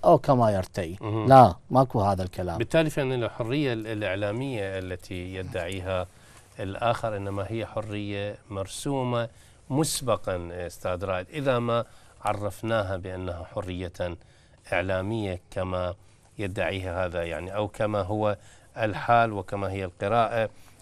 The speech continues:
Speaker 2: من رسالة النقيب مير.
Speaker 1: أؤكد لك لا حرية، لا
Speaker 2: مم.
Speaker 1: توجد حرية.
Speaker 2: نعم.
Speaker 1: لا توجد حرية.
Speaker 2: نعم.
Speaker 1: خصوصًا في ال-، في هذه المسائل.
Speaker 2: نعم.
Speaker 1: كل شيء هو
Speaker 2: مرسوم.
Speaker 1: مرسوم بقلم،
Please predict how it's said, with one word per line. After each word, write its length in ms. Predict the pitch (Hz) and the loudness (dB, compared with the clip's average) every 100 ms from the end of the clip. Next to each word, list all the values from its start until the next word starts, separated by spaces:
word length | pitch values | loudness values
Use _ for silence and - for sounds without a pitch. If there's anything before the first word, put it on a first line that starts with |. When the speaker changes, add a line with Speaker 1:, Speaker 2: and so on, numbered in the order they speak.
| - | -4
Speaker 2:
من 240 | 113 104 | -2 -2
رسالة 480 | 98 90 107 98 92 - - | -2 -4 -2 -2 -4 -10 -12
النقيب 840 | 92 85 85 92 95 90 98 85 | -12 -12 -12 -8 -8 -8 -8 -8
مير. 200 | 95 85 - - - - - - - - - - - - _ - _ _ _ - | -8 -10 -16 -20 -20 -20 -20 -20 -12 -8 -8 -10 -20 -20 _ -20 _ _ _ 2
Speaker 1:
أؤكد 440 | 175 185 - 214 180 | 10 10 12 10 12
لك 200 | 160 147 | 10 12
لا 80 | 120 | 10
حرية، 440 | - 104 95 90 | 8 0 -2 -6
لا 220 | 180 151 | 8 8
Speaker 2:
مم. 60 | 120 | 10
Speaker 1:
توجد 240 | 117 98 | 4 0
حرية. 440 | - 98 92 78 - - | -2 -4 -6 -12 -14 -10
Speaker 2:
نعم. 240 | 101 90 82 | -4 -2 8
Speaker 1:
لا 180 | 196 165 | 12 12
توجد 320 | 107 92 87 | 12 -2 -4
حرية. 380 | 98 90 87 80 | -6 -6 -8 -6
Speaker 2:
نعم. 240 | 104 92 78 - - | 0 0 0 -2 4
Speaker 1:
خصوصًا 480 | 156 220 196 175 | 6 6 6 4
في 140 | 156 165 | 4 4
ال-، 220 | 147 123 | 2 2
في 180 | - 143 | 4 6
هذه 360 | 156 131 104 | 8 6 4
المسائل. 580 | 101 87 - 98 90 104 | 0 -2 -4 -6 -6 -2
Speaker 2:
نعم. 220 | 110 87 82 - | 0 0 -2 -2
Speaker 1:
كل 280 | - 269 214 | 6 8 8
شيء 440 | - 190 208 233 - | 6 10 10 10 2
هو 480 | 143 180 170 175 220 - - | 2 8 10 10 6 0 -2
Speaker 2:
مرسوم. 200 | 117 151 | 6 10
Speaker 1:
مرسوم 600 | 156 101 165 160 170 208 - - - _ - | 10 8 8 10 8 6 0 -12 -20 _ 0
بقلم، 1080 | 135 147 139 135 135 - 147 151 160 180 | 6 8 8 8 4 8 12 12 12 10